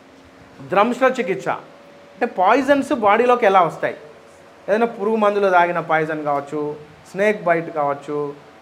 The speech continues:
లేకపోతే తేనెటీగ కరవచ్చు, లేకుంటే తేళ్ళు కరవచ్చు, పాములు కరవచ్చు, చెట్ల పసర్లు ఏదైనా, ఏదైనా తెలియకుండా ఏదైనా చెట్ల పసర్లు కడుపులోకి పోయింది, లేకపోతే ఇంకా ఏదైనా పాయిజన్స్,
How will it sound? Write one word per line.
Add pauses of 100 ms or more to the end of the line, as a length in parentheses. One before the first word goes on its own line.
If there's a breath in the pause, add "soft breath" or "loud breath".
లేకపోతే
తేనెటీగ
కరవచ్చు, (340)
లేకుంటే
తేళ్ళు
కరవచ్చు,
పాములు
కరవచ్చు, (100)
చెట్ల
పసర్లు
ఏదైనా, (460 loud breath)
ఏదైనా
తెలియకుండా
ఏదైనా (280)
చెట్ల
పసర్లు (400)
కడుపులోకి
పోయింది, (420)
లేకపోతే
ఇంకా (120)
ఏదైనా
పాయిజన్స్,